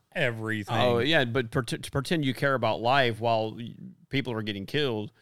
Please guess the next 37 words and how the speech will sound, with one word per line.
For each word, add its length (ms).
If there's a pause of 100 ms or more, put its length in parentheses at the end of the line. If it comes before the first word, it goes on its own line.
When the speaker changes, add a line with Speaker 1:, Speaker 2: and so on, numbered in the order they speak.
(460)
Speaker 2:
A-, 180
and 260
one 160
of 60
the 60
things, 200
man, 220
that 60
maybe 340
I'm 140
out 140
in 60
left 200
field 160
and 80
people 240
think 220
this 100
is 160
crazy, 400
like, 200
but 220
because 260
what 160
we 80
just 200
described 420
as, 200 (160)
as 120
far 220
as 80
the 80
way 140
the 100
government 480
is 160
ran 500